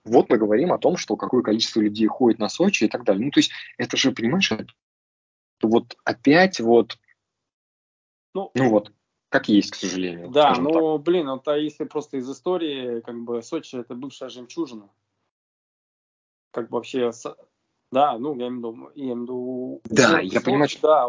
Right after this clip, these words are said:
Speaker 1: ты
Speaker 2: уборка
Speaker 1: говоришь, вот
Speaker 2: Сочи была, была
Speaker 1: давай
Speaker 2: ж-,
Speaker 1: так,
Speaker 2: э,
Speaker 1: а,
Speaker 2: б-, была
Speaker 1: а
Speaker 2: своя жемчужина. <laughs>
Speaker 1: кто-то,
Speaker 2: Она
Speaker 1: кто-то сильно об этом помнит? Кто-то об этом помнит?
Speaker 2: Нет,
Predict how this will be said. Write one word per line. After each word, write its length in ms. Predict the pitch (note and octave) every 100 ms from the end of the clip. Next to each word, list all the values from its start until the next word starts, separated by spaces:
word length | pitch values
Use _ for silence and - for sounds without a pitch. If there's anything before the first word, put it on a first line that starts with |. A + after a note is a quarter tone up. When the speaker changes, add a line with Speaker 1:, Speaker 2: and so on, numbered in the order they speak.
| B2+
Speaker 1:
ты 80 | F3+
Speaker 2:
уборка 20 |
Speaker 1:
говоришь, 240 | G3 - -
вот 200 | B2+ -
Speaker 2:
Сочи 80 |
была, 320 | E3 D3+ F#3 E3+
была 240 | D#3+ G3
Speaker 1:
давай 200 | E3 C#3+
Speaker 2:
ж-, 40 | D#3
Speaker 1:
так, 140 | D3+
Speaker 2:
э, 160 | C#3+ C#3
Speaker 1:
а, 140 | C3 C#3+
Speaker 2:
б-, 60 |
была 240 | C3 B2+ B2
Speaker 1:
а 20 |
Speaker 2:
своя 260 | B2 F#3+
жемчужина. 680 | E3 F3 E3+ D3 B2+ C3 C3+
<laughs> 0 |
Speaker 1:
кто-то, 300 | G#3+ E3 C#3
Speaker 2:
Она 200 | G#2 - _ _
Speaker 1:
кто-то 300 | - - D#3+
сильно 280 | F#3 D#3 A#2+
об 80 | G#2+
этом 180 | B2+ G#2
помнит? 380 | C#3 G#3 F#3+ - _ _
Кто-то 300 | - A#2 C3
об 80 | C3+
этом 180 | A#2+
помнит? 340 | - F3+ G3+ G#2+ _ _ - _ G3+ _ _ _ _ _ _ _ _ _ _ _ _ -
Speaker 2:
Нет, 220 | D3